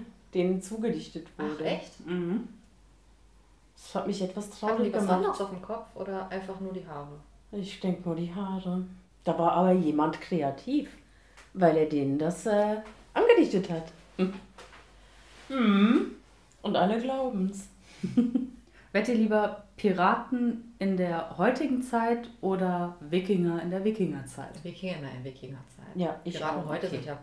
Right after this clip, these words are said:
Speaker 2: boring.
Speaker 3: Hm, nicht zwangsläufig.
Speaker 2: Doch.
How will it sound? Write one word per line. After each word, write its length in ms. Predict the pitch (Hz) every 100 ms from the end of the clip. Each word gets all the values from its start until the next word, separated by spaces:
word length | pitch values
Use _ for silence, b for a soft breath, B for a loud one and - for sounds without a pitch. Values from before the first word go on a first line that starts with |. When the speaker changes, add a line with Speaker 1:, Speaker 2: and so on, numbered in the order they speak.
| -
Speaker 2:
boring. 420 | 127 123 107 - - - - - _ _ _ _ _ _ _
Speaker 3:
Hm, 360 | 190 233 349 370
nicht 200 | 330 -
zwangsläufig. 840 | - 302 - 180 165 - 170 - 135
Speaker 2:
Doch. 80 | -